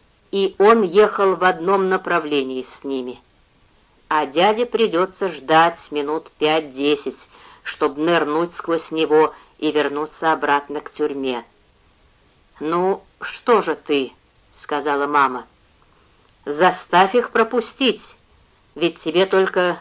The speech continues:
влиться в ряд». И он понял, что они вовсе не собираются ехать к тюрьме.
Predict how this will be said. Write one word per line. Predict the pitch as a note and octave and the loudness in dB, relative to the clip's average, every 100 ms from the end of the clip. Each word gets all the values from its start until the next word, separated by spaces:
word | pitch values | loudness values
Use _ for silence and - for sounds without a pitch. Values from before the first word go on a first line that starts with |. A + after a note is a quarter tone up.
| - | -10
влиться | C#3+ D3+ D#3+ F#3+ - G3 | -8 -2 0 0 -2 -2
в | F#3 | 2
ряд». | B3+ F3+ - - _ _ _ _ _ _ _ _ _ _ _ _ | 4 2 -2 -16 _ _ _ _ _ _ _ _ _ _ _ _
И | D3 | -2
он | D#3 C#3+ | -2 -2
понял, | - D#3 F#3+ G#3 G3+ | 0 2 4 2 -2
что | - D#3+ | -4 -2
они | D#3+ | -2
вовсе | C#3 F3+ A3+ - G#3+ | 2 2 2 2 0
не | G3+ G3+ | 0 -2
собираются | F#3+ F#3 F3+ E3 E3 - D#3 | -2 0 0 0 -2 -2 -4
ехать | D#3 D#3+ D#3+ - | -2 -2 -4 -8
к | - | -8
тюрьме. | D#3 D3+ C3+ C#3 C#3 | -2 -2 -2 -2 -2